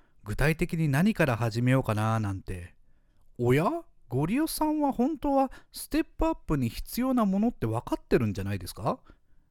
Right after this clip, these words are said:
確かにマイクは買った方がいいのかなとか、発音とか滑舌の練習をしたいなとか、なんとなくは思ってるんですけどね。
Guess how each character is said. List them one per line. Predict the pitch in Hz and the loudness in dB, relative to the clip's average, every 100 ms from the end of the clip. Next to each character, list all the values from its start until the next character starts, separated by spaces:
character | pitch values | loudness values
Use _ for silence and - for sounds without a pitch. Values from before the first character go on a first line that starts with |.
| _ - - | _ -20 -2
確 | 131 127 | 0 0
か | - | -2
に | 95 92 95 | -4 -6 -12
マ | 92 107 214 | -10 -2 0
イ | 208 | 0
ク | - | -2
は | 110 | -4
買 | - | -6
っ | 98 | -8
た | - | -4
方 | 117 98 | -2 -2
が | 92 | -4
い | |
い | 92 | -8
の | |
か | 90 92 | -8 -8
な | 90 | -8
と | 87 - | -8 -10
か、 | 87 - - - _ _ - | -10 -14 -20 -20 _ _ -20
発 | - 107 - 202 | -12 -10 0 4
音 | 226 220 | 4 2
と | 214 190 | 0 0
か | - 135 - | 0 -2 -2
滑 | 117 - 135 | -8 -6 -6
舌 | 165 - | -6 -4
の | 175 170 | -2 2
練 | 170 170 | 2 0
習 | - | 0
を | 151 | -2
し | - | 0
た | 147 | 0
い | 120 | 0
な | 101 104 101 104 | -2 -4 -4 -6
と | 104 | -10
か、 | - 76 - - - | -12 -14 -16 -20 -16
な | 139 202 | -2 -2
ん | 285 | 0
と | 311 | -2
な | 302 | -4
く | 165 | -2
は | |
思 | 117 101 | -2 -4
っ | |
て | - | -6
る | 92 | -10
ん | |
で | 90 | -10
す | - | -12
け | |
ど | 82 | -12
ね。 | 87 98 101 | -12 -10 -10